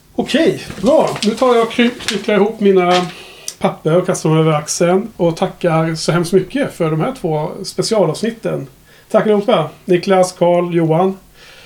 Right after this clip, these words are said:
Supernice. Eh, två långa avsnitt. Hoppas lyssnarna har gillat det här. Det var tre år emellan de här två gångerna. Vi får se om vi kanske ska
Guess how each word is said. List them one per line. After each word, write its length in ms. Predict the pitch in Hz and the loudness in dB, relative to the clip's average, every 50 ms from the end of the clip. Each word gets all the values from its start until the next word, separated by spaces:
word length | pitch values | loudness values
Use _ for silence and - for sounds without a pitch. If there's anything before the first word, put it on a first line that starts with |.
| - - - | -20 -16 -8
Supernice. 760 | - - 208 - - 156 180 220 - 170 185 - - - - - - - _ | -2 -2 0 0 2 0 0 0 0 -2 -6 -8 -8 -10 -12 -14 -20 -14 _
Eh, 180 | 190 180 175 170 | -8 -6 -6 -6
två 260 | 160 - - 226 214 | -8 -6 -2 0 2
långa 220 | 208 202 196 196 | 4 6 6 6
avsnitt. 580 | 190 180 - - 190 202 247 240 - - - - - | 4 4 4 4 2 2 2 0 -6 -14 -18 -10 -6
Hoppas 380 | - 185 - - 180 165 - - | -6 -4 0 0 0 0 0 -2
lyssnarna 380 | 185 175 - - 165 165 170 | -2 -2 -2 -2 -2 0 0
har 120 | 165 165 165 | 2 2 2
gillat 240 | 165 160 160 156 156 | 2 2 0 -2 -2
det 60 | 156 139 | -2 -2
här. 200 | 156 175 202 214 - - - - - - - - - - - - - - - - - - - - - | 0 -2 -2 -2 -6 -12 -20 -20 -20 -20 -20 -20 -20 -20 -20 -20 -20 -20 -20 -20 -20 -20 -20 -20 -8
Det 140 | - - 160 | -4 0 0
var 100 | 185 190 | 0 0
tre 320 | 190 214 214 214 220 214 | 2 0 0 2 4 4
år 280 | 196 185 208 226 226 214 | 4 4 4 4 4 4
emellan 360 | 208 208 202 196 185 190 190 | 4 4 4 4 4 4 4
de 120 | 190 170 | 4 2
här 100 | 175 202 | 2 0
två 160 | 208 - 226 | 0 0 2
gångerna. 320 | 196 196 180 165 165 180 196 | 2 4 4 4 2 2 2
Vi 100 | 202 190 | 2 2
får 140 | - 208 190 | 0 0 2
se 180 | - 202 190 | 4 4 4
om 60 | 175 | 4
vi 80 | 175 160 | 2 0
kanske 280 | 190 180 165 - 170 156 | 0 -2 -2 -2 -4 -6
ska 440 | - - 180 170 165 165 165 165 | -2 0 0 2 4 2 2 0